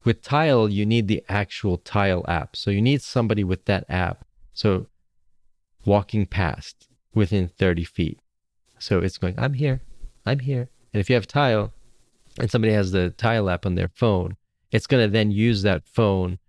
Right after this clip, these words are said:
through the Tile app and then connect the Tile servers and then send you the location. That's great, but Tile has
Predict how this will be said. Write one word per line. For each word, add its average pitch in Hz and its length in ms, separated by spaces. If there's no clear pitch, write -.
through 131 220
the 107 400
Tile 101 360
app 87 340
and 92 160
then 90 180
connect 107 380
the - 80
Tile 90 300
servers 87 520
and 87 160
then 85 240
send 98 300
you 90 60
the 85 120
location. - 540
That's 131 220
great, 131 400
but 98 120
Tile 110 380
has 98 360